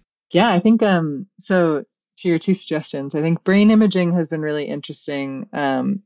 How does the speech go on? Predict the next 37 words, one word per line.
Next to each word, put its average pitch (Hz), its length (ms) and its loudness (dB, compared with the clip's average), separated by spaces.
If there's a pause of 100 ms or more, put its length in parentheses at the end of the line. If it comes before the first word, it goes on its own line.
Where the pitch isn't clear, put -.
in 160 160 2
understanding 147 920 0
brains 135 400 -2
that 147 100 2
are 135 100 2
very 131 240 0
different 160 560 -4
from 180 200 0
ours. 208 320 0
So, 139 460 -2 (680)
for 170 100 2
example, 160 380 0
fish, - 440 -2 (120)
fish 175 180 0
have 180 120 4
a 165 100 2
very 143 280 2
different 143 400 -4
way 135 280 0
of, 120 280 -4
um, 131 400 -4
kind 135 120 -4
of 127 160 -8
developing 156 720 0 (300)
from 131 500 -4 (180)
just - 220 -10
the 135 100 -2
little 127 220 0
embryo 127 680 0
tube 131 500 -2
that 135 160 -2
they, 131 260 0
that 135 120 0
we 135 100 0
all 127 160 0
start 123 320 -2
as. 156 360 0